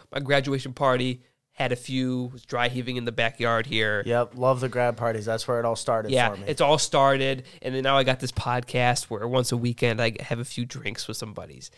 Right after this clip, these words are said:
Speaker 1: you know?
Speaker 2: You betcha.
Speaker 1: You betcha. Now, <sighs> Jack, I know you must have gone to some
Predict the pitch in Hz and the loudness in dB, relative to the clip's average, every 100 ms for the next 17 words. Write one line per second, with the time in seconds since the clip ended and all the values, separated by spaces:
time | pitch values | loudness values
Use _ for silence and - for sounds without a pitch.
0 | _ _ 113 107 107 110 123 147 160 127 | _ _ -8 -4 -4 -4 -2 -2 2 4
1 | 123 - 113 101 117 117 107 - - 98 | 4 0 -6 -4 -6 -4 -6 -6 -14 -16
2 | - _ _ _ 113 113 113 110 - _ | -18 _ _ _ -10 -6 -6 -6 -10 _
3 | _ _ - - - - - - _ _ | _ _ -20 -20 -20 -20 -20 -20 _ _
4 | _ _ _ _ - - - - - - | _ _ _ _ -8 -6 -4 -6 -6 -2
5 | - - - - - - - - - - | -2 -2 -2 -2 -4 -8 -12 -14 -18 -20
6 | - - _ _ _ _ - - - - | -20 -20 _ _ _ _ -20 -20 -20 -20
7 | - _ _ - _ _ _ - 113 120 | -20 _ _ -20 _ _ _ -6 0 4
8 | 127 131 123 131 175 147 135 - 147 104 | 6 4 2 4 6 6 4 2 -8 -8
9 | 98 95 - 92 | -6 -6 -6 -6